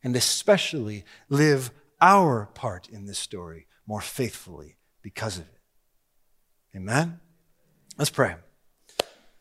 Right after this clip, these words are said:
Jesus Christ, we exalt you as the one who draws together the promises of God in yourself.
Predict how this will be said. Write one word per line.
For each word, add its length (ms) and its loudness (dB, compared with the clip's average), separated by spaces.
Jesus 260 4
Christ, 360 6
we 160 4
exalt 600 2
you 140 -14
as 180 6
the 60 4
one 220 4
who 160 0
draws 540 8
together 340 4
the 100 -2
promises 560 0
of 120 -4
God 260 8
in 160 -2
yourself. 720 2